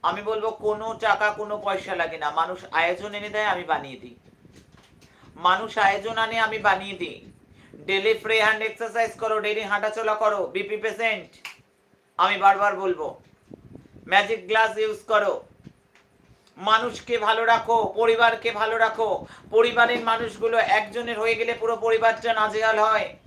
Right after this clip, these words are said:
পুরো পরিবারটা উদ্বিগ্ন হয়, বিশৃঙ্খলা হয়। সজাগ হও, সতর্ক হও, এই বার্তা আমার। আর আমাদের ভৈরবের ম-, ওষুধ, আমাদের বামা কালী সরকারের ওষুধ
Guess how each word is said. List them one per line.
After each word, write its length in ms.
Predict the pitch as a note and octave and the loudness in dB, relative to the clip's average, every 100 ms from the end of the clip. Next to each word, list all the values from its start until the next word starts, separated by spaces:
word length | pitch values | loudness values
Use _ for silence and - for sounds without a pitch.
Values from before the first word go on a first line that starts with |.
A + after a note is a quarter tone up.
| - - - - - - | -20 -20 -20 -20 -12 0
পুরো 200 | A3 A3+ | 2 2
পরিবারটা 560 | A#3 A#3 A#3 A3+ A#3 | 2 4 4 2 -2
উদ্বিগ্ন 500 | A#3 G#3+ A#3 A3 A3+ | -2 -2 -2 -2 0
হয়, 220 | G#3+ A3 | 2 2
বিশৃঙ্খলা 680 | A3 A3+ G#3+ A3+ A3 A3+ A3 | 0 -4 -6 -10 -2 2 4
হয়। 200 | A3 A3+ | 2 0
সজাগ 380 | - G#3+ A3+ A3 | 0 -2 0 0
হও, 240 | G#3+ A3 | 0 -2
সতর্ক 420 | G#3+ A3 A3 G#3+ | -2 -6 -8 -8
হও, 300 | G#3+ G#3 G#3 | -2 0 2
এই 120 | G#3 G3+ | 0 0
বার্তা 320 | G3+ F#3+ F#3+ | -2 -2 -4
আমার। 280 | E3+ - - - - - _ - _ - - - - - _ _ _ _ - - | -4 -6 -10 -16 -20 -20 _ -20 _ -20 -20 -16 -16 -16 _ _ _ _ -20 -8
আর 140 | - F3+ | 0 2
আমাদের 380 | F#3+ G#3+ A3+ | 4 2 0
ভৈরবের 520 | G3 G#3 G#3+ G#3+ A3 G#3 | 2 2 4 2 0 -4
ম-, 160 | G#3 F3+ | -6 -4
ওষুধ, 400 | F#3 A#3 A3+ - - - _ - - - | -6 -4 -4 -6 -18 -20 _ -20 -18 -4
আমাদের 400 | F3+ G3+ G#3+ G#3+ | 2 2 0 2
বামা 300 | G3+ G#3 G#3+ | 2 4 2
কালী 220 | A3 G#3+ | 2 0
সরকারের 580 | G#3+ A3 G#3+ A3 A3 A3 | -2 -4 -2 0 0 0
ওষুধ 360 | A3 G#3+ A#3 | -2 -4 -6